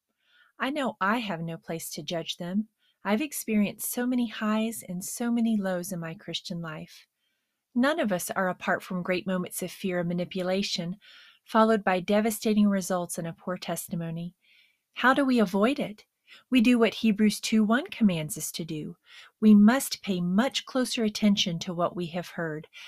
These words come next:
lest we drift away from it. As the life of Abraham and Sarah came to a peak, the Lord visited Sarah and made it possible for her to conceive.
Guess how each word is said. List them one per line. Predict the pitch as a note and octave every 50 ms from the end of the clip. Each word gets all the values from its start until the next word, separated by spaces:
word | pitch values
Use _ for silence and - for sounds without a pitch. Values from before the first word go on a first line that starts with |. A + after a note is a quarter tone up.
| - _ -
lest | G3+ G#3 G3+ - -
we | G#3 G3
drift | F3 F#3 F#3 E3+ - -
away | F3 D#3+ D#3+ D#3+ E3+
from | E3+ - - D#3+ D#3 D#3
it. | E3 G3+ G#3+ - - _ _ _ _ _ _ _ _ _ _ - - - - - - - - - - - - -
As | A3 A3+ G#3+
the | - B3
life | B3+ C4 C#4+ E4+ - -
of | D#4 -
Abraham | - A3+ A#3+ A3 A#3 A3+ A3+ A#3+ A3 A3+
and | A3 G#3
Sarah | - - G3+ F#3+ F#3 F#3
came | - - - G3+ G3 G3+
to | - - A3
a | A#3+ A#3+
peak, | - - - E3 E3+ - _ - _ _ - - - - _ _ _
the | - A3+
Lord | A3 A#3 A#3+ A#3+ A3
visited | G#3 G#3+ B3+ B3 - C4 G#3 G#3 G3 -
Sarah | - - G3 F3+ E3+ E3 E3 F3
and | - G3 F#3+
made | F#3+ F#3+ F#3+ F#3
it | G3+ -
possible | - - G#3 G#3 G#3 - A3 E3+ E3+ E3+
for | E3 - - F3+
her | - - F#3 F3+
to | - F#3
conceive. | - - F3 F3+ - - - - F3 D#3+ D#3+ E3+ F3+ -